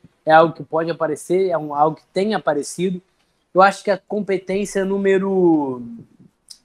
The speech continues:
competência número cinco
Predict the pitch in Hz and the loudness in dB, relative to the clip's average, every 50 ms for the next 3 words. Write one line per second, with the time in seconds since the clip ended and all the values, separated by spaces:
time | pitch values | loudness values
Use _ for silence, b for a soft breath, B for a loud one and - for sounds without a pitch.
0 | _ _ _ _ _ _ _ _ _ - 175 175 - 180 165 165 - 175 180 185 | _ _ _ _ _ _ _ _ _ -6 -4 0 2 2 2 2 2 2 2 2
1 | 175 - 185 180 175 180 180 185 180 180 175 180 180 175 170 160 151 143 135 127 | 2 0 0 2 2 2 4 6 6 6 6 8 6 6 6 6 4 2 0 -4
2 | 117 110 _ _ _ _ _ _ _ _ _ _ _ _ _ _ _ _ _ _ | -8 -12 _ _ _ _ _ _ _ _ _ _ _ _ _ _ _ _ _ _
3 | _ _ _ _ _ _ _ _ _ _ _ _ _ _ _ _ _ - - - | _ _ _ _ _ _ _ _ _ _ _ _ _ _ _ _ _ -16 -6 0
4 | - 220 240 247 208 - - - 135 | 4 4 4 4 2 -2 -6 -14 -16